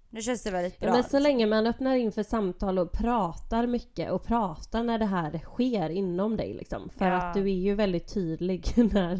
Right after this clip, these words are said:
Speaker 2: det
Speaker 1: Ja.
Speaker 2: händer något skifte, liksom. När
Speaker 1: Ja.
Speaker 2: du börjar övertänka eller sådär. Det, det märks ju direkt, liksom, att oj, nu
Speaker 1: Mm.
Speaker 2: är det någonting här.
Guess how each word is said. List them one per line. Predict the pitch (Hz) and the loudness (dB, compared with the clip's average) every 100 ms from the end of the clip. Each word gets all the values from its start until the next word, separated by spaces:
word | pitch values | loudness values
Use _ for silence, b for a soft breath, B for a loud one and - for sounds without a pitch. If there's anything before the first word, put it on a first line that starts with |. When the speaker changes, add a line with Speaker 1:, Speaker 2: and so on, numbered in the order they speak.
| - | -2
Speaker 2:
det | 175 165 160 B B B B - | -2 -2 -4 B B B B 0
Speaker 1:
Ja. | 269 | 6
Speaker 2:
händer | 247 190 208 | 6 6 4
något | 214 - - - | 2 -2 -10 -8
skifte, | - 208 - - 202 202 | -2 -2 -2 -2 -2 -2
liksom. | - - - - - - - _ | -8 -10 -8 -8 -10 -20 -20 _
När | 196 202 | 4 8
Speaker 1:
Ja. | 208 | 8
Speaker 2:
du | 185 | 6
börjar | 175 170 156 180 | 2 0 -2 0
övertänka | 175 165 - 165 160 175 | 0 0 -2 -4 -4 -4
eller | 160 151 147 151 | -2 -2 -4 -6
sådär. | - 165 - - _ | -4 -6 -8 -16 _
Det, | - 180 175 165 | -4 -2 0 0
det | 180 | 0
märks | 180 175 160 - - | 0 0 -4 -8 -6
ju | 202 170 - | -4 -4 -10
direkt, | - 180 185 - - | -6 -6 -6 -14 -16
liksom, | - - - | -12 -12 -10
att | 175 170 | -10 -6
oj, | - 202 | -2 0
nu | 190 202 | 0 0
Speaker 1:
Mm. | 185 | -2
Speaker 2:
är | |
det | 175 | -2
någonting | 170 160 185 | -6 -4 -6
här. | 175 | -6